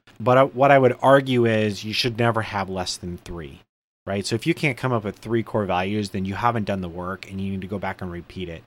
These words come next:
You know, maybe you have seven, possibly ten. The general rule here is somewhere between three to five. Okay, step nine. This is a bonus step, but I also think it's actually a really important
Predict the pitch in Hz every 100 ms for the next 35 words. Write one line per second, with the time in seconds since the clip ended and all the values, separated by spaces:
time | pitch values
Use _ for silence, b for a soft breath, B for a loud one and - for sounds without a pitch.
0 | - - 190 185 202 196 170 - - 110
1 | 110 110 107 104 _ 131 160 185 92 92
2 | 90 - 92 90 92 _ 117 131 143 156
3 | 156 143 117 117 113 110 117 110 107 95
4 | - 110 104 95 - - 135 127 120 113
5 | 110 - 104 98 92 - _ - 101 98
6 | 92 87 _ - - 82 - - _ -
7 | 139 123 98 - - 151 - 131 123 123
8 | 101 82 87 - 120 135 160 180 117 107
9 | 117 160 - - 185 226 - 110 127 120
10 | 113 123 113 120 147 123 127 120 117 107
11 | - 120 107 104 104 98 - 101 92 95